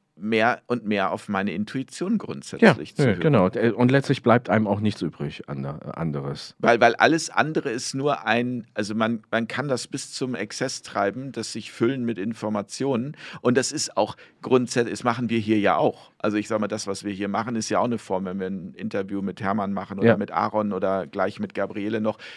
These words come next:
Speaker 1: das sind ja auch Informationen. Ja,
Speaker 2: Ja,
Speaker 1: und
Speaker 2: genau.
Speaker 1: Informationen sind aber auch grundsätzlich jetzt,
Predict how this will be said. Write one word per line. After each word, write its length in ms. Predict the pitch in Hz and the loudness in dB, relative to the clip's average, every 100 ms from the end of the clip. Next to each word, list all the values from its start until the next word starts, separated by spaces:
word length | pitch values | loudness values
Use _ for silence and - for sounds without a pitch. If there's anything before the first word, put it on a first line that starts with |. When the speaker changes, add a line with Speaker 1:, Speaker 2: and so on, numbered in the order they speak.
| - _ - | -20 _ -10
Speaker 1:
das 160 | 101 | -4
sind 80 | 117 | 2
ja 100 | 131 | 4
auch 100 | 139 | 4
Informationen. 920 | 180 113 92 90 - - 87 82 73 _ | 0 -2 -2 -2 -6 -4 -4 -4 -10 _
Ja, 140 | - 101 | 2 6
Speaker 2:
Ja, 60 | |
Speaker 1:
und 80 | 101 | 6
Speaker 2:
genau. 80 | 107 | 6
Speaker 1:
Informationen 680 | 101 143 139 - - 156 170 | 6 6 4 4 2 2 2
sind 280 | 110 147 170 104 | -2 -4 -2 0
aber 220 | 110 120 | 2 4
auch 240 | 120 - | 2 0
grundsätzlich 720 | - 120 110 - 131 - 127 123 | 0 2 2 0 -2 -2 -6 -4
jetzt, 320 | 120 - | -4 -6